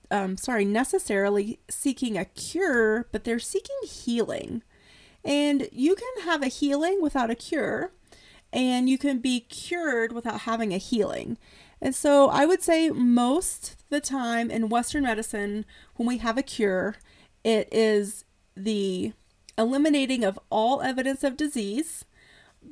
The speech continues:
but it doesn't necessarily mean that the patient has really changed their behavior, their attitude, their thinking, their approach.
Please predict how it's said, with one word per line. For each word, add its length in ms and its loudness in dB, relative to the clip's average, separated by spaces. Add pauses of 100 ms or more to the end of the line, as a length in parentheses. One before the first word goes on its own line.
(120)
but 260 2
it 220 -2
doesn't 380 2
necessarily 720 0
mean 420 0
that 420 0
the 380 -2
patient 600 2
has 680 -4
really 320 -2
changed 680 -4
their 140 0
behavior, 560 -4
their 160 -6
attitude, 540 -6
their 120 -6
thinking, 640 -8
their 180 -4
approach. 720 -4